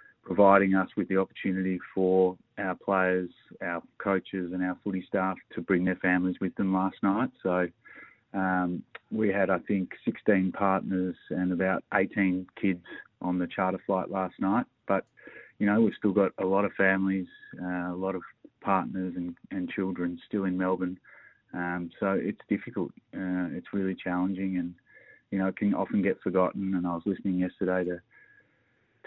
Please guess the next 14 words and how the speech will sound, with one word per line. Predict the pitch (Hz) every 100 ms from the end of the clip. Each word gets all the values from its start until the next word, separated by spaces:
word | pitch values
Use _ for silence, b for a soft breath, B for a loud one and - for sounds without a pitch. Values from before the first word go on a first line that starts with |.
| -
to, | 104 95 95
um, | 90 87 87 - -
to | 107
Patrick | - 98 - 85 -
Dangerfield | 92 92 95 - 98 92
and | 90 87 85 - _ _ _ - 104
the | 98
discussion | 92 - 107 95 - 95 92 92 _ -
around, | 92 90 90 92 87 - -
you | 95
know, | 90 95 101 - - - -
the | 104
toll | - 98
it | 92